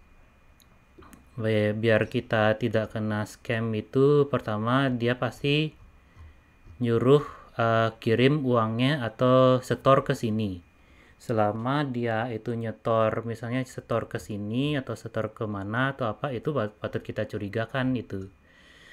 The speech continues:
Kalau misalnya secara terbuka kan masih aman, kirim uangnya misalnya ke tempat, ke alamat ini, itu sudah terbuka, itu be-, itu benar-benar scam. Ada misalnya scam lain, misalnya kita ditipu oleh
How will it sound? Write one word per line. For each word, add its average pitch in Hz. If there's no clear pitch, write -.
Kalau 117
misalnya 117
secara 110
terbuka 110
kan 160
masih 127
aman, 117
kirim 120
uangnya 120
misalnya 127
ke 120
tempat, 110
ke 127
alamat 110
ini, 98
itu 127
sudah 110
terbuka, 120
itu 123
be-, 117
itu 123
benar-benar 110
scam. 98
Ada 104
misalnya 120
scam 117
lain, 104
misalnya 117
kita 127
ditipu 120
oleh 120